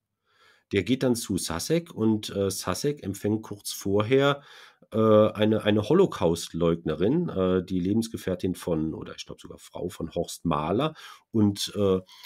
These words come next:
bricht in Tränen aus nach ihrem Vortrag. Also,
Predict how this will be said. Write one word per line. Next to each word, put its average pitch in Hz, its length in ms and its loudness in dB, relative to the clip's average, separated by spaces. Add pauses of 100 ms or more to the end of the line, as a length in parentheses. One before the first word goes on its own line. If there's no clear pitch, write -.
(120)
bricht - 280 -6
in 107 140 -4
Tränen 131 540 0
aus 82 380 -4
nach 80 180 -6
ihrem 73 380 -10 (180)
Vortrag. - 840 -14 (460)
Also, - 420 -14